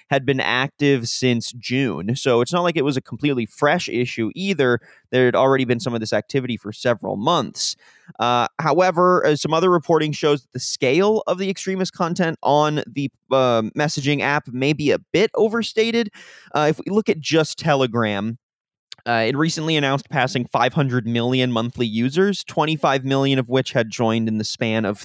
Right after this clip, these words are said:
three days. However, the vast majority of that influx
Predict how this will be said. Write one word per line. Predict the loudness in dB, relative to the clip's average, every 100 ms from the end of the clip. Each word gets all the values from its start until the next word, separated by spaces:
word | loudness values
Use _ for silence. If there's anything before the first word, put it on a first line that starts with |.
| -6
three | -4 -4 -6 -6
days. | 0 2 2 0 -4 -8 -12 _ _ _ _
However, | 2 2 2
the | 2
vast | 2 0 0
majority | -4 -2 0 0 0 -2 0
of | 0 0
that | 0 0 0
influx | 0 2 0 0 2 2 2 -4